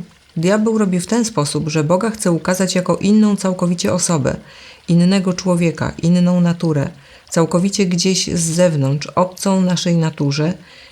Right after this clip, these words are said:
jako ona by miała być dołożona do nas. Ona nie może być dołożona do nas. Ona jest zamiast nas. Co to znaczy zamiast nas? Zamiast osobowości powstałej z grzechu musi powstać osobowość ta,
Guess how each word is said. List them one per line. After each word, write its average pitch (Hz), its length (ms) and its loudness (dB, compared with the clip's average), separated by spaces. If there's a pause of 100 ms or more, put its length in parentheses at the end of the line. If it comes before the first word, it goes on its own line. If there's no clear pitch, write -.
(100)
jako 175 440 0
ona 214 260 2
by 180 140 2
miała 190 380 2
być 175 320 -2
dołożona 160 640 0
do 135 140 0
nas. - 380 -4 (920)
Ona 185 220 2
nie 202 160 2
może 202 260 2
być 143 220 -4
dołożona 139 560 0
do 127 160 -2
nas. - 400 -8 (220)
Ona 175 240 2
jest 175 360 -2
zamiast 160 640 0
nas. - 460 -4 (960)
Co 226 140 -2
to 214 140 0
znaczy 180 520 0
zamiast 156 540 -2
nas? 135 420 -4 (1080)
Zamiast 214 420 2
osobowości 180 720 0
powstałej 170 600 0
z 156 100 -2
grzechu 156 600 -2
musi 170 320 0
powstać 175 440 -2
osobowość 156 680 -2
ta, 151 280 -2